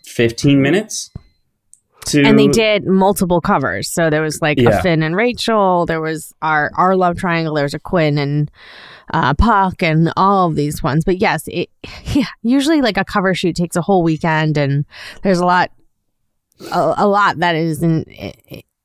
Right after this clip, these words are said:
Speaker 2: integrated into the, the preparation and the shoot itself.
Speaker 1: Mm-hmm.
Speaker 2: But we literally were like, it's like a blink of an eye.
Speaker 1: Yeah.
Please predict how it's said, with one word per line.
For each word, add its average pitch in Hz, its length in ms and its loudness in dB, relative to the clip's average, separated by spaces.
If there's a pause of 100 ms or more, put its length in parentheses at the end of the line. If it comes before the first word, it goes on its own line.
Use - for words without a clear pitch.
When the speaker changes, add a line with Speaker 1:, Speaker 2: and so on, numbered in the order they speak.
(220)
Speaker 2:
integrated 175 640 0
into 160 320 -2
the, 147 320 -2
the 160 80 -4
preparation 147 720 0
and 220 240 2
the 196 60 4
shoot - 640 -6
itself. 120 380 2
Speaker 1:
Mm-hmm. 92 100 -8
Speaker 2:
But 160 220 0 (380)
we 208 140 2
literally 165 420 2
were 151 120 0
like, 135 340 -2 (300)
it's - 180 0
like 196 100 0
a 180 60 2
blink 160 320 2
of 143 60 -6
an 139 100 -2
eye. 143 260 -8
Speaker 1:
Yeah. 113 420 2